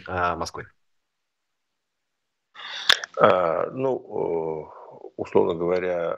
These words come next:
Speaker 2: а, я не уверен, что я формулирую это так, как это сформулировано в вопросе. Это такая интересная дилемма, но она не совсем прямо касается меня. Я просто говорю о том, что, а,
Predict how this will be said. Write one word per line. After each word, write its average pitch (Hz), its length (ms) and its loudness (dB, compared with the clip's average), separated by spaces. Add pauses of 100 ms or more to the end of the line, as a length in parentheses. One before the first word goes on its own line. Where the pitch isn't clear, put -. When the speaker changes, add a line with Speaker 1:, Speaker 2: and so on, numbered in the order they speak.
Speaker 2:
а, 82 400 -10 (920)
я 92 220 4
не 98 120 0
уверен, 95 260 0
что - 340 -4
я 80 420 0
формулирую 80 640 -4
это - 120 -16
так, - 160 -4
как 71 180 -10
это - 120 -20
сформулировано 80 600 -2
в 78 40 -2
вопросе. 95 580 -2 (400)
Это - 220 -2
такая - 340 4
интересная 90 540 -2
дилемма, 95 400 0
но 80 540 0
она 82 200 -4
не 87 100 -4
совсем - 360 -2
прямо 82 260 2
касается - 520 -2
меня. 76 240 -2
Я 107 120 0
просто - 240 -14
говорю 113 300 4
о 107 40 -2
том, 139 260 -8
что, 85 560 -2 (580)
а, 76 680 0